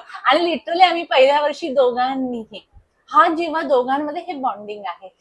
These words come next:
लग्न करायचंय म्हणून करतोय, राहायचं म्हणून राहतोय, निभवायचंय म्हणून निभवतोय, हे करतोय का? मग हा आयुष्याच्या शेवटी आल्यावर काय आपल्याकडे काय हातात येणार आहे ना,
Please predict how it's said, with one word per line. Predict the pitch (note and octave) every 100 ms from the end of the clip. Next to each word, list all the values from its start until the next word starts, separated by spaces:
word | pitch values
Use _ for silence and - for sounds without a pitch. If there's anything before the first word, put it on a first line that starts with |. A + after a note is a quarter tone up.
| -
लग्न | C#4 D4
करायचंय | E4 D#4+ D#4 D#4 E4+
म्हणून | D#4+ D4+ D4+
करतोय, | D4 B3+ - C4+ C4
राहायचं | B3+ A#3 A3+ B3
म्हणून | A#3 A#3 A#3 A3
राहतोय, | G3+ - G#3+ G#3+ - -
निभवायचंय | B3+ A3 B3+ A#3 A#3 B3+
म्हणून | A#3+ A#3+ A#3+
निभवतोय, | A3+ G#3 A3 G#3+ - -
हे | - -
करतोय | - A3+ - F#3+
का? | F3+ - A3 _ -
मग | E4
हा | D#4+
आयुष्याच्या | C#4 C4+ D#4 D#4+ D#4 E4
शेवटी | - C4+ C#4 D4+
आल्यावर | D4 C#4+ D#4
काय | C#4+ C4+ C4+ D#4
आपल्याकडे | - G4+ B3 C4 D#4
काय | - -
हातात | C4+ C4 - G#3
येणार | F#3+ F#3
आहे | G3
ना, | G3+